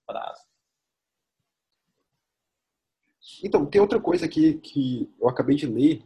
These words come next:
Speaker 2: nessa parte do caso também, que é muito interessante destacar, que é o fato de ela se sentir muito trêmula quando ela utilizava o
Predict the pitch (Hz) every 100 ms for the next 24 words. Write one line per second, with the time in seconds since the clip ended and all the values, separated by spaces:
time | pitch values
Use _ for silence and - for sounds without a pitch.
0 | - 120 - - 104 - 107 110 - 98
1 | 98 98 - - - _ - - 156 135
2 | 160 180 - 208 208 190 180 190 208 208
3 | 160 - - - 151 147 160 165 151 -
4 | _ - _ _ _ _ 143 156 156 151
5 | 147 180 170 156 165 160 156 - 151 156
6 | 160 - - 151 160 123 - 143 151 147
7 | 147 143 127 117 123 143 - - - _
8 | _ 123 139 143 139